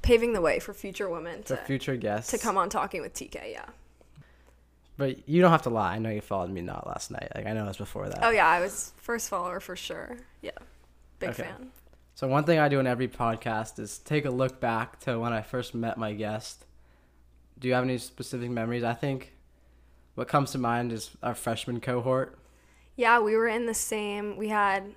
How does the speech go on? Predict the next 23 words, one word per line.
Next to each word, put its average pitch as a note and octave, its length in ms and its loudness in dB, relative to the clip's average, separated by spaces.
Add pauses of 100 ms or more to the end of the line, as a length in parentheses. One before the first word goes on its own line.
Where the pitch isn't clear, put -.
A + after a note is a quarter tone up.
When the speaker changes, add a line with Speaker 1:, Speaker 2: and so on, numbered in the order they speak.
Speaker 1:
what G3+ 140 -4
was G3+ 120 -6
that, F3+ 260 -2
English, G#3+ 600 -2
history, G#3 640 -4
and F3+ 400 -8 (420)
Speaker 2:
And - 200 -8
Speaker 1:
Mister G#3 80 -4
Speaker 2:
fly. G#3+ 240 2
Speaker 1:
Hooper, A3 420 -2
Speaker 2:
Mister E3+ 180 2
Speaker 1:
yeah. F3+ 280 6
Speaker 2:
Hooper. A#2 100 0
Mister, C#3 220 -4
it's C3 100 0
actually D3+ 220 0
not D3+ 200 0
Mister C#3 260 -2
Hupper, G#2 400 -2 (140)
I - 60 -12
found F#2+ 340 -8
out. - 220 -12 (500)
Speaker 1:
Really? F#3 460 -8